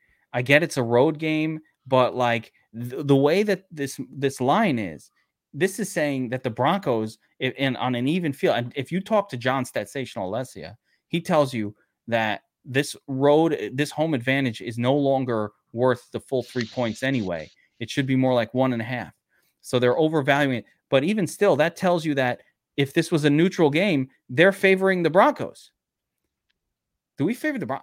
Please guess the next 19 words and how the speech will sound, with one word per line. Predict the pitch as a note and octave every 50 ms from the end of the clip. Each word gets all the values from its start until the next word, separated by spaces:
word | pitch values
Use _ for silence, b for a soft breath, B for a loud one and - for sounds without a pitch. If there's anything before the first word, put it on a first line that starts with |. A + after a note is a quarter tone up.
| -
I | - F#3
think | A3 - D4 -
the | F3+
Raiders | C#3 D3 F#3+ C4 C4 G3 E3 -
are | C3+
better | A#2 C3 C#3 E3 D3+
than | C3 A#2+
the | G#2+
Broncos | - B2+ D#3+ A3 - D4 G#3+
are | E3
bad. | A#2+ - A#2+ F3 B3+ C4 C3 G#2
Broncos | - E3+ A3+ C4 D#4 - -
are | C#3+
a |
bad | B2 C3 E3+ A3+ A3+
team. | - B2 F2+ B1 G#2+ _ _ _ _ _ _ _ _ _ _
They're | - D#3+
not | B3 C4+ D#3 A2+
good. | G2+ G#2+ D3+ E3+